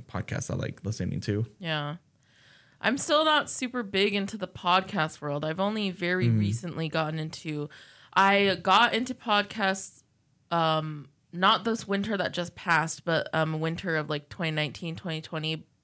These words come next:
Speaker 2: right
Speaker 1: Mm.
Speaker 2: before covid.
Speaker 1: Yeah.
Speaker 2: Um, I got into podcasts a little bit because I was listening to it at work because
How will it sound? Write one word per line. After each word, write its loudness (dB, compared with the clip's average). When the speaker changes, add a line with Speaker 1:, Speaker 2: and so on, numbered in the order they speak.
Speaker 2:
right 6
Speaker 1:
Mm. 4
Speaker 2:
before 2
covid. 2
Speaker 1:
Yeah. 2
Speaker 2:
Um, 4
I 6
got 4
into 0
podcasts -2
a 0
little 2
bit 0
because -4
I 2
was -2
listening -4
to -2
it 2
at -2
work 0
because -4